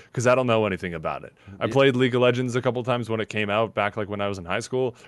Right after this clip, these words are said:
Speaker 1: but, like, I quickly just lost interest and stopped caring
Speaker 2: Same
Speaker 1: about
Speaker 2: here.
Speaker 1: it.
Speaker 2: I probably played
Speaker 1: Yeah.
Speaker 2: three matches, and I was like, "This is
Speaker 1: Yeah.
Speaker 2: not
Speaker 1: <laughs>
Speaker 2: fucking for me." <laughs>
Speaker 1: My, I, I played it a, a couple times because, like, my brother was really into it, and I was trying to, like,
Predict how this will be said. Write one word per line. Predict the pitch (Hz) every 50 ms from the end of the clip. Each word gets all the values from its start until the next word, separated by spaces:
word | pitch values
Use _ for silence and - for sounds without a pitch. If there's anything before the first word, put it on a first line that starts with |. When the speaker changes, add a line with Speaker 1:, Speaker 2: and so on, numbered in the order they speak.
| - _ _ _
Speaker 1:
but, | - 110 92
like, | 92 95 92 90
I | 90 90
quickly | 90 - - 113 95 107 101 95
just | 87 82 90 85 - _ -
lost | - 117 98 90 87 - -
interest | 98 87 - 92 85 - -
and | 80 78 78 76 - _
stopped | - - 87 78 76 _ _ _
caring | - - 85 82 95 87
Speaker 2:
Same |
Speaker 1:
about | 73 71 -
Speaker 2:
here. | 87 78 71 71
Speaker 1:
it. | - _ -
Speaker 2:
I | 107
probably | - 160 147 135 120
played | - 120 107
Speaker 1:
Yeah. | 98 87 80 - 113
Speaker 2:
three | 104 107 113 120
matches, | 104 104 95 90 87 - - 80 76 71 - - _ -
and | 85
I | 90
was | 90 87
like, | 90 85
"This | 85 127 139 131
is | 123
Speaker 1:
Yeah. | 104 92 87
Speaker 2:
not | - 92 98 101 117
Speaker 1:
<laughs> | -
Speaker 2:
fucking | - 143 - 92 92 - 92 87
for | - - 85 82
me." | 78 78 78 78 76 - _ - 110 - -
<laughs> | - 131 - _ _ -
Speaker 1:
My, | 127 120 120
I, | 123 123 123 127 131
I | 123
played | 113 - 147 147 143
it | 135
a, | 127 123 120 -
a | 127 117
couple | - 127 117 107 117
times | 101 117 107 101 98 98 95 92 - -
because, | - 110 98 - 110 98
like, | 101 95 -
my | 98 90
brother | - 95 92 95 123 127
was | 135 127 117
really | 131 135 135 139 139
into | 143 139 - 160 160
it, | 170 160 -
and | 113 101
I | 90
was | 92 92
trying | - 104 98 92
to, | 87
like, | 90 87 85 85